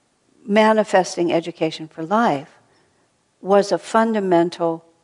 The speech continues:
intention of Master's. And Nitai was well trained in the path of Kriya Yoga and being a disciple and being in tune with Master. So he was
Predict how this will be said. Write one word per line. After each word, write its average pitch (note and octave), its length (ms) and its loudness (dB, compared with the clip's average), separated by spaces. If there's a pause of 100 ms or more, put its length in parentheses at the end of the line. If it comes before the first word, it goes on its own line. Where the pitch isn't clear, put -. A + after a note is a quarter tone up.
(480)
intention F3 840 -2
of - 180 -14
Master's. - 760 -4 (800)
And F#3+ 240 2
Nitai G3+ 420 2
was F3+ 160 -4
well F#3 300 4
trained F3+ 760 0 (600)
in F#3 100 4
the F3 80 -2
path F3 320 -2
of F3 120 -14
Kriya F3 340 -2
Yoga E3 460 -4 (380)
and E3+ 280 0
being F#3 240 4
a E3+ 40 2
disciple E3 760 -4 (640)
and F#3 200 2
being F#3 220 4
in F3 120 2
tune C4+ 300 2
with D3+ 220 -6
Master. - 520 -10 (680)
So F#3 560 0
he A3 160 -2
was G3 160 -2